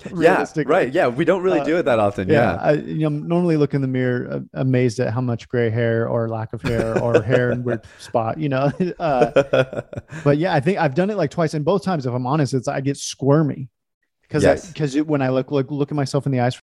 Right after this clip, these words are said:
Speaker 1: it's exactly what you just said. It's the looking into your soul. Like, looking
Speaker 2: Mm.
Speaker 1: yourself into the soul is really, uh, kind of a threatening, or, like, a, it's a squirmy feeling.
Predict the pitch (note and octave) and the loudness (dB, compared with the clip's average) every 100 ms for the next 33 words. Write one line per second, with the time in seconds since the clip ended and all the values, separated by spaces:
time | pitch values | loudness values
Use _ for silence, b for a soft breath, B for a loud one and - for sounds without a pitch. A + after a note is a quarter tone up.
0 | _ D3+ A#2+ A#2+ D3+ E3 F#3 D3+ C3 B2 | _ -6 -4 0 0 2 2 0 -2 -4
1 | B2 B2 - - B2+ B2+ C#3+ E3+ D3 C3 | -4 -6 -6 -2 0 0 0 0 0 0
2 | A#2+ A2 - - A#2 B2 E3+ - _ _ | -2 -4 -6 -2 2 2 0 -8 _ _
3 | C#3 C3+ E3 G3+ G#3 C#3+ F#2+ F2+ A#2 E3 | -6 0 0 2 0 -2 -2 0 0 0
4 | D#3+ C#3 B2+ - B2 B2+ F#3 C#3+ B2+ D3 | -2 -2 -4 -4 -2 0 -2 -4 -2 2
5 | F#3+ G3+ F#3+ C3+ B B B B B B | 2 2 0 -2 B B B B B B
6 | G3+ E3+ D3 F#3+ F#3+ C#3 D#3 C#3 C#3+ D3+ | 2 2 2 0 2 2 4 2 0 -6
7 | D3+ - C#3+ B2+ B2 A#2 B2+ - D3+ C#3+ | -8 -4 0 2 0 0 -4 -4 -6 -6
8 | - - A3 G#3 F3 - D#3+ B2 - | -4 2 4 4 0 -2 -2 -2 -8